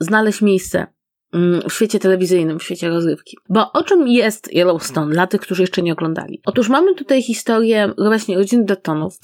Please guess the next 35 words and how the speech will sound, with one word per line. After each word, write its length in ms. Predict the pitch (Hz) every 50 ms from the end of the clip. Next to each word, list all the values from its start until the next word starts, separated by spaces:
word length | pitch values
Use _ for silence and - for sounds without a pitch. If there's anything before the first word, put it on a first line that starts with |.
| -
e, 100 | 196 185
której 380 | - - 214 196 185 185 185 _ -
głową 680 | 156 175 202 214 220 208 185 180 175 170 160 160 151
jest 560 | 143 156 175 175 170 170 170 - - - _
ojciec, 760 | - 175 190 202 214 214 - - 180 165 160 151 - - - - _ - -
nie 140 | 226 247 240
chciałabym 380 | - - 359 359 349 359 294
powiedzieć 360 | 277 285 277 285 262 254 254
patriarcha, 500 | - 254 240 - 226 233 233 294 330 302
dlatego 300 | 247 226 220 226 - 233
że 100 | 214 220
on 120 | - 240 247
jest 140 | 240 214 202 - -
młody, 480 | - 208 247 302 403 453 370 233 208 190
to 120 | - 202
znaczy 240 | 196 196 190 208 220
stosunkowo, 540 | 214 208 - 202 202 196 214 190 175 175 180
no, 200 | 185 185 190 185
tutaj 340 | 185 196 196 190 185 170 - -
zakładamy, 560 | - 185 196 - - 214 202 196 202 196 196 185
że 100 | 185 185
ma 200 | 185 180 180 - 165
sześćdziesiąt 400 | - - 208 - - 196 185 -
parę 340 | - 185 170 170 170 170 160
lat, 240 | 160 156 170 214 - - -
John 260 | 214 220 220 202 185
Dutton, 480 | 160 156 156 - - 160 175 214 240 -
e, 100 | - 277
który 640 | - - - - 285 311 311 330 320 330 330 294 226 _ - - -
zarządza 760 | 151 - 208 196 196 220 240 262 254 226 226 220 202 202 196
tym 180 | - - 185
wielkim 380 | 170 208 220 233 - - 220 196
ranchem 500 | 185 196 208 226 214 - 226 220 208 196
w 40 | -
sposób 500 | - - - 196 - - 208 185 165